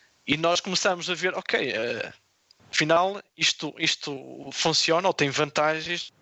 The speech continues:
no, no sentido em que nós estamos a ver o trabalho, eh, essa visibilidade está muito perto da realidade ou representa o verdadeiro estado das coisas." E o que permitia, por exemplo, eh, e se vir que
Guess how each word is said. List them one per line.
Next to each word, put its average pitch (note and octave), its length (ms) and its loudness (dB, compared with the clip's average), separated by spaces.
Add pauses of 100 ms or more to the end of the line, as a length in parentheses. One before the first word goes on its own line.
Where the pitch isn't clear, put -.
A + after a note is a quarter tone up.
(300)
no, E3+ 200 -2
no D#3 140 -6
sentido E3+ 500 0
em E3+ 80 2
que - 200 -2 (280)
nós E3 200 0
estamos C#3 300 0
a C3+ 40 2
ver C3 100 -4
o C3 60 -2
trabalho, D#3 580 2 (400)
eh, D#3+ 220 2 (300)
essa G3+ 280 0
visibilidade E3+ 1000 2
está - 240 0
muito F#3 520 -8 (180)
perto D#3+ 380 -2
da C#3+ 100 4
realidade D3+ 520 4
ou D3 60 0
representa D3+ 420 -4
o - 20 -6
verdadeiro D3 300 4
estado C3 460 -2
das C3+ 200 0
coisas." F3+ 520 0 (880)
E G3 60 4
o F#3+ 40 -4
que - 60 -12
permitia, A3 500 2
por - 120 -4
exemplo, G3 420 -2 (100)
eh, D#3 300 4 (840)
e E3+ 120 2
se - 140 -2
vir G#3+ 280 2
que F#3+ 500 0